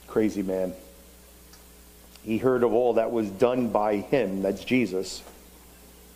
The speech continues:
And he was perplexed because it was said by some that John, John the Baptist, had risen from the dead. And,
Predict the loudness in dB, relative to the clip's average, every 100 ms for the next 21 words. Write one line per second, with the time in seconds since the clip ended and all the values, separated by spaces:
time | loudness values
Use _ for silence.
0 | -20 -20 -20 -20 -20 -20 -20 -20 -20 -20
1 | -16 -2 0 2 4 2 0 -2 -2 0
2 | 0 2 2 -2 -10 -8 -2 0 4 4
3 | 4 -2 0 0 4 2 2 0 2 2
4 | 0 -8 -2 2 2 0 0 2 2 2
5 | 2 2 -2 0 2 0 0 -2 -2 0
6 | 0 2 2 0 0 0 0 0 -8 -14
7 | -20 -20 -20 -20 -20 -20 -20 -20 -20 -20
8 | -20 -20 -2 -2 2 2 2 2 2 0
9 | 0 2 2 2 -2 -2 0 0 -2